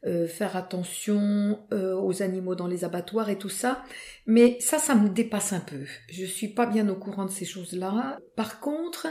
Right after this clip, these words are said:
j'ai beaucoup évolué par rapport donc à la, à la réduction des déchets. Ça, c'est oui.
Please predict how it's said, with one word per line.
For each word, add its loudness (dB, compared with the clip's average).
j'ai 0
beaucoup -2
évolué 4
par -4
rapport 0
donc -2
à -2
la, 0
à -4
la -2
réduction -2
des -2
déchets. -2
Ça, -8
c'est -8
oui. -6